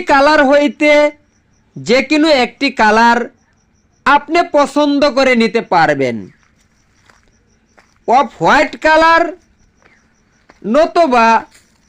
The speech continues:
ব্লু কালার, এই দুইটি কালারেই ঘরের ভিতরে হয়। আপনার যদি অফ হোয়াইট কালার ভালো না লাগে, তাহলে আপনি ব্লু কালার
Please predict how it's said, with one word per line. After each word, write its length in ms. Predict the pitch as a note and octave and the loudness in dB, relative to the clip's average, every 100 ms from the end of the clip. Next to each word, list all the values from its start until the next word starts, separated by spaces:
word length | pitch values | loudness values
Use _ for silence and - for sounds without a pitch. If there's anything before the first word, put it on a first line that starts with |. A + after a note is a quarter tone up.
| _ - | _ -14
ব্লু 320 | C#3+ F#3+ C4 C4+ C4+ | -6 0 2 2 0
কালার, 340 | E3+ C#3+ A2 - _ _ _ _ _ _ _ _ | 0 -2 -6 -14 _ _ _ _ _ _ _ _
এই 180 | A#3+ D4+ D#4+ | -2 -2 0
দুইটি 300 | C#4 D4 D#4+ E4 D4+ | -2 -2 -2 -2 0
কালারেই 420 | C4+ C#4+ D4+ D4+ G3 | 2 2 0 0 0
ঘরের 300 | G#3 A#3+ B3+ F#3 | 0 0 -2 -2
ভিতরে 400 | E3+ F3+ G3 F#3 D#3 | -2 -2 -2 -2 -4
হয়। 300 | B2+ C#3 B2+ A2 E2+ _ _ _ _ _ - | -4 -2 -2 -6 -14 _ _ _ _ _ -2
আপনার 400 | A#3+ B3 D4+ F4 D4 | -2 0 0 -2 0
যদি 180 | E4+ E4 C#4 A#3+ | -2 -2 0 0
অফ 100 | B3+ - | -2 -6
হোয়াইট 300 | D#3+ A#3 B3+ A3+ | -2 -2 -2 -4
কালার 360 | A#3+ A3+ A#3 - A3+ _ _ - _ _ _ _ _ | 0 2 2 0 -4 _ _ -20 _ _ _ _ _
ভালো 440 | C#3+ C3+ A3+ C#4+ D#4+ D4+ A#3 | -8 -2 0 2 2 2 2
না 100 | C4 E4 | 2 2
লাগে, 320 | E4+ C4+ G#3 C#3 A#2 _ _ _ _ _ - | 2 0 -2 -4 -8 _ _ _ _ _ -2
তাহলে 380 | B3 C#4+ E4 E4+ D4 | 0 2 4 4 2
আপনি 320 | C4+ C4+ C4 C4+ C4+ C4+ _ _ _ _ - | 2 -2 -2 0 -2 -6 _ _ _ _ -12
ব্লু 300 | D3 A#3+ E4+ F4+ | -4 2 2 2
কালার 300 | F4 D4+ D4+ | 2 2 2